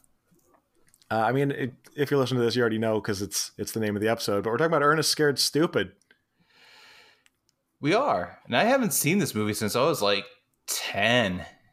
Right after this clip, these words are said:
Speaker 1: Oh, really? You picked it. I figured you would watch it, like, regularly.
Speaker 2: I watched it all the time when I was a kid, but I don't think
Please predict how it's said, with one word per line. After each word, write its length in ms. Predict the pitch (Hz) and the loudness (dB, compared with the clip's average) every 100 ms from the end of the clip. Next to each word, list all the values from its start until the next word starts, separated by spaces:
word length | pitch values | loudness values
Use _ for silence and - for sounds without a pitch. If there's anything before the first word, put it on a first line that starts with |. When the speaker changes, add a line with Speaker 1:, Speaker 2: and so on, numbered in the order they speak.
| _ _ _ _ _ - | _ _ _ _ _ -2
Speaker 1:
Oh, 140 | 208 | 0
really? 320 | 123 101 156 285 | 2 2 4 4
You 200 | 185 277 | 2 0
picked 280 | 254 - | 0 0
it. 60 | 120 | 0
I 80 | 117 | 0
figured 280 | 160 160 143 | 0 0 0
you 80 | |
would 120 | 135 139 | 0 2
watch 220 | 147 151 | 0 0
it, 80 | 135 | 0
like, 180 | 131 127 | 0 0
regularly. 540 | 175 165 107 104 98 _ _ _ _ _ _ _ | 0 2 0 -2 -4 _ _ _ _ _ _ _
Speaker 2:
I 260 | 156 190 180 | 0 0 0
watched 480 | 143 123 185 - 254 | 0 0 0 0 0
it 80 | |
all 120 | 147 156 | 2 2
the 60 | |
time 240 | 135 165 233 | 2 2 2
when 100 | 139 | 2
I 80 | |
was 160 | 101 98 | 2 0
a 80 | 87 | -6
kid, 560 | - 143 208 180 - - | -2 0 2 0 -4 -2
but 100 | 110 | 2
I 60 | |
don't 260 | 156 208 - | 2 0 -2
think 280 | 170 226 | -2 -2